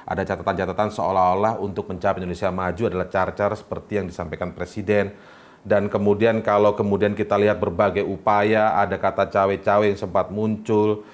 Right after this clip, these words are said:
dan lain sebagainya yang sering kita bahas sebelumnya. Itu seolah-olah, apa namanya, kami nangkap ada upaya, oh untuk mencapai Indonesia Maju itu caranya ya begini gitu. Kalau Pak Rizal bagaimana Pak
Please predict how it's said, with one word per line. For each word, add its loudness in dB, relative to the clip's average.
dan 2
lain 2
sebagainya 2
yang 0
sering 0
kita 2
bahas 2
sebelumnya. 0
Itu -10
seolah-olah, 2
apa 0
namanya, 0
kami 0
nangkap -2
ada 0
upaya, 2
oh 4
untuk -2
mencapai 2
Indonesia 2
Maju 0
itu -4
caranya 4
ya 4
begini 4
gitu. -2
Kalau 2
Pak 6
Rizal 4
bagaimana 4
Pak 2